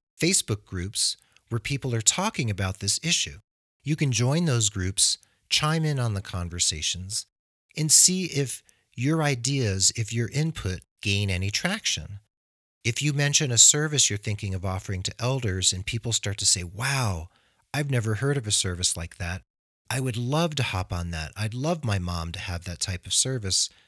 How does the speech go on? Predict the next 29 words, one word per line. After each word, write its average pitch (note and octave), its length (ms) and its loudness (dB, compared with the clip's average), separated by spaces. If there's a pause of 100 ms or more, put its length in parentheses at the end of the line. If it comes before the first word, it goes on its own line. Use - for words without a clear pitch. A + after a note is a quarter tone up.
(200)
you A#2+ 120 -2
know C#3 140 0
you D3+ 160 0
might A#2 200 2
have G#2+ 220 0
something - 440 -4
there. - 240 -18 (960)
If B2+ 160 -4
people E3 260 0
give C3 220 0
you B2 60 2
the G#2+ 80 0
feedback A2+ 500 0
that, G2+ 260 -2
"Nah, D3 400 2
that's C3 200 -2
been G#2 180 -2
done C3+ 200 0
before," A2+ 720 0
or, F#2+ 380 -2 (400)
"No, D3+ 400 2
that's C#3 240 -2
not C#3+ 220 -2
really C#3 240 0
what B2+ 180 -4
people A#2 320 -4
are G#2 60 0
looking A#2 320 -4
for," F#2 400 -6